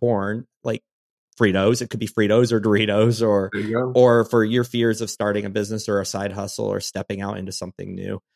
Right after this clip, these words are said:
Speaker 1: So that's amazing. Thank you so much for being a guest on this and, and sharing your invaluable experience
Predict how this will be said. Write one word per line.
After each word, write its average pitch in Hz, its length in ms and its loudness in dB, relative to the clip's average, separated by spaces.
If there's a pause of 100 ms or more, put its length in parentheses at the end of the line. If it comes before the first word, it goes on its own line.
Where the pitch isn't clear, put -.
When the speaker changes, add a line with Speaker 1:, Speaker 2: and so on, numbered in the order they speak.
(240)
Speaker 1:
So - 140 -10
that's 101 200 -8
amazing. 98 580 -6
Thank 135 220 0
you 151 80 0
so 127 240 2
much 120 200 -2
for 113 120 -2
being 113 340 0
a 101 60 -4
guest 98 520 -6
on 104 220 -4
this 98 300 -8 (100)
and, 95 100 -10 (140)
and 98 380 -8
sharing 101 400 -4
your 98 120 -2
invaluable 98 880 0 (440)
experience 165 580 2